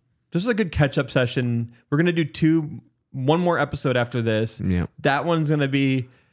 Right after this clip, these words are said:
Speaker 1: really about all the, everything that happened in twenty twenty-two and setting goals
Speaker 2: Mm-hmm.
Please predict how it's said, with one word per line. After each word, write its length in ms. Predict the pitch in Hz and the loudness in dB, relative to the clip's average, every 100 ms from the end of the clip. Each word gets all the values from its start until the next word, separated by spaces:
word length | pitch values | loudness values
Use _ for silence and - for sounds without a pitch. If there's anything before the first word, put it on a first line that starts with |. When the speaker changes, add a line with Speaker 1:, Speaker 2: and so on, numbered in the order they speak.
| _ _ | _ _
Speaker 1:
really 440 | 117 135 143 135 131 | 0 2 4 4 2
about 580 | 123 120 117 - - _ _ _ _ _ _ - | 2 2 2 -4 -16 _ _ _ _ _ _ 2
all 160 | 131 | 2
the, 400 | 131 123 - - - | 2 -4 -12 -20 -4
everything 640 | 139 135 131 131 127 127 120 | 0 2 0 0 0 -2 0
that 160 | 123 | 0
happened 300 | 127 120 123 | 0 0 0
in 80 | 120 | 0
twenty 180 | 131 123 | 0 0
twenty-two 520 | 123 120 131 123 123 - | 0 0 2 0 0 -2
and 520 | 143 139 135 135 123 | -2 0 0 -2 -4
setting 300 | 143 127 127 | -4 -2 0
goals 560 | 117 113 113 107 - - _ - | 0 0 -2 -6 -12 -20 _ -6
Speaker 2:
Mm-hmm. 280 | 92 92 87 | -2 0 -2